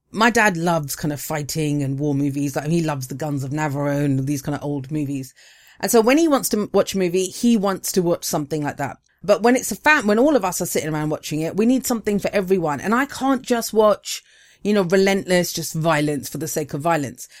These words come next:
I need some kind of story. I need some kind of characters that I can get behind and root for and have heroes and villains and, you know, that kind of thing. I like, I like a,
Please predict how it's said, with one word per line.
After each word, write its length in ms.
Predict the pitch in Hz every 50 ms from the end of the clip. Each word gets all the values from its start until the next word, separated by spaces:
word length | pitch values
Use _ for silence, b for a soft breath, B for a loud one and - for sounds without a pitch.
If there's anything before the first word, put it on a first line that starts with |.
| B B B
I 80 | - 240
need 220 | 285 311 302 247
some 180 | - - 240 233
kind 120 | 233 233
of 80 | 202 196
story. 480 | - - - 190 185 175 151 139 127 -
I 40 | 156
need 200 | 175 214 226 226
some 120 | - 208 196
kind 140 | 196 202
of 80 | 175 -
characters 640 | - - - 175 175 165 - - - - 160 147 127
that 100 | - -
I 40 | 135
can 180 | - - 160
get 220 | 156 160 - - -
behind 580 | 156 156 135 160 151 147 143 139 139 139 131 - -
and 340 | 147 143 139 139 127 131 156
root 220 | 175 170 139 -
for 440 | - - 143 143 127 123 131 131 127 b b b b b b b b
and 120 | - 147 139
have 160 | 180 175 -
heroes 720 | - - 208 220 202 190 170 165 147 147 147 147 139 131
and 140 | 143 147 151
villains 600 | 135 165 190 180 170 156 156 147 147 147 135 131
and, 220 | 151 143 147 - -
you 100 | - 226
know, 160 | 196 151 151
that 220 | 156 196 196 - -
kind 140 | - 160 147
of 60 | 135
thing. 140 | 160 143 156
I 80 | 165
like, 140 | 180 190 -
I 100 | 190 214
like 220 | 226 247 247 -
a, 160 | - 214 202